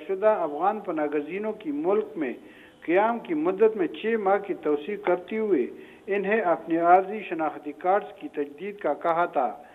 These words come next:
جس کے بعد سے پشاور سمیت مختلف علاقوں میں افغان پناہ گزینوں کے اندراج مراکز کے باہر لمبی قطاریں بھی دیکھنے میں آ رہی ہے۔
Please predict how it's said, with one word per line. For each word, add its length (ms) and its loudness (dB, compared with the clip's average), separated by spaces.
جس 320 -8
کے 140 4
بعد 280 6
سے 120 2
پشاور 480 2
سمیت 360 0
مختلف 440 -2
علاقوں 420 2
میں 140 -2
افغان 440 2
پناہ 260 0
گزینوں 440 0
کے 140 0
اندراج 540 4
مراکز 540 2
کے 120 -6
باہر 460 0
لمبی 280 -2
قطاریں 500 2
بھی 140 -2
دیکھنے 480 -4
میں 140 -2
آ 220 4
رہی 300 2
ہے۔ 220 2